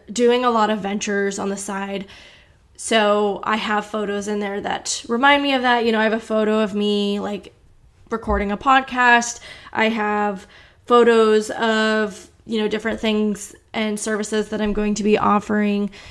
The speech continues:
in twenty twenty-four as well that just kind of remind me of that and remind me of, like, the things that I enjoy and why I'm showing up for them. So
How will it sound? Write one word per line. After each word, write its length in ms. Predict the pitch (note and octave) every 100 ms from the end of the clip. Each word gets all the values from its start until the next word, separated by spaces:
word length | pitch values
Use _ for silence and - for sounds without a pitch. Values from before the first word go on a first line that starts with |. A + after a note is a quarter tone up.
| - - _ -
in 220 | A#3 A3
twenty 300 | A3 A3 G#3+
twenty-four 540 | A3 A3 A3 G#3+ G#3 G#3
as 120 | F#3
well 360 | G3 G3+ G#3 A#3
that 180 | G3+
just 160 | A3 A3+
kind 200 | - B3
of 80 | A#3
remind 440 | A#3+ A3 G#3 G#3+
me 160 | G#3+ A3
of 180 | G#3+ G3+
that 380 | G#3+ G#3+ G3 -
and 460 | A3 G#3+ G#3 G3+ G3+ - - - - _ _ _ _ _ _ _ _ _
remind 420 | C4 C4 A#3 B3+ D4
me 180 | D#4
of, 140 | D4+ C#4+
like, 240 | C4+ C4+ - -
the 120 | A#3+ A#3
things 320 | A#3 A#3+ A3+
that 100 | A#3
I 60 |
enjoy 440 | G#3+ G#3+ G3+ G3 G3+
and 460 | A#3 B3+ A3+ G#3+
why 180 | G#3+ G#3
I'm 240 | G#3+ G#3+ G#3
showing 340 | G#3+ G3+ G3
up 180 | F3+ -
for 160 | A#3
them. 340 | A#3+ B3+ C#4+ D#4 - - -
So 600 | - B3+ A#3 A#3 A3+ A3+